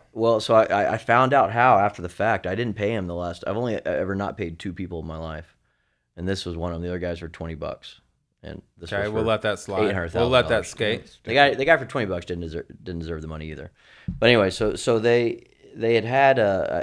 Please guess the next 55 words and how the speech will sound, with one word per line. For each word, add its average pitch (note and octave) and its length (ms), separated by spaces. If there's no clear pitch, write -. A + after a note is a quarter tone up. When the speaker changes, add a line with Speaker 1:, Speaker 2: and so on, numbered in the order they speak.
Speaker 1:
I, - 40
I - 40
got A#2+ 180
the F#2+ 60
dealer G2+ 260
drunk F#2 460
and, E2+ 120
like, E2+ 280
kinda, F#2+ 240
like, F2 240
you F#2 80
know, E2+ 140
like, E2 320
got F#2+ 240
him F#2 160
to F2 160
share. F#2+ 320
Like, F2+ 100
I F#2 80
know G#2 160
they're G2+ 80
cheating F#2+ 240
me, F2+ 60
how F#2+ 100
they F2+ 120
cheated F2+ 240
me. F2+ 100
The F2 80
guy F#2+ 120
lied F2+ 220
to E2+ 60
me, F2 100
whatever. E2+ 240
He E2+ 120
told F2 200
me F2 100
everything, D#2+ 440
and, E2 300
uh, D#2+ 320
yeah, G2 160
they F#2+ 140
had, A#2 280
uh, G2 280
a G#2 60
device G#2+ 420
around G#2 260
their F#2 300
thigh F#2 540
that F2+ 100
would E2 100
vibrate, F2+ 640
you F#2 120
know, E2 340
quickly, F2 500
uh, E2+ 260